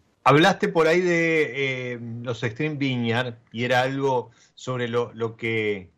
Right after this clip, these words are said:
quería conversar, porque me, hay, hay un par de conceptos ahí realmente extremos <laughs> que, que me gustaría que lo,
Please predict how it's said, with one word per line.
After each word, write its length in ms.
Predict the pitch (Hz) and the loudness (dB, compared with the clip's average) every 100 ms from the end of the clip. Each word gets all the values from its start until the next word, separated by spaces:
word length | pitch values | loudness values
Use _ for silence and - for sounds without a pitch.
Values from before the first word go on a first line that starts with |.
| - | -10
quería 340 | 117 139 127 | -6 -4 -2
conversar, 640 | 117 113 117 - 156 160 | -4 -4 -4 -4 -6 -4
porque 460 | 135 117 117 113 104 | -6 -6 -6 -6 -8
me, 420 | 113 110 110 107 104 _ _ - | -12 -8 -8 -8 -12 _ _ -8
hay, 140 | 139 | -2
hay 140 | 160 156 | -2 -2
un 120 | 135 | -4
par 160 | 156 160 | -2 -2
de 100 | 139 | 0
conceptos 580 | 120 113 147 139 113 117 | -4 -6 -8 -6 -6 -4
ahí 300 | 135 139 107 | -4 -4 -6
realmente 520 | 127 156 160 139 117 | -6 -4 -4 -4 -6
extremos 680 | 110 - 113 110 123 135 - - | -8 -6 -4 -4 -6 -10 -12 -8
<laughs> 340 | - - - | -8 -10 -8
que, 200 | 170 147 | -6 -6
que 100 | 135 | -6
me 140 | 120 120 | -8 -6
gustaría 460 | 113 120 135 139 | -6 -6 -2 -4
que 160 | 135 113 | -4 -4
lo, 220 | 113 104 | -4 -6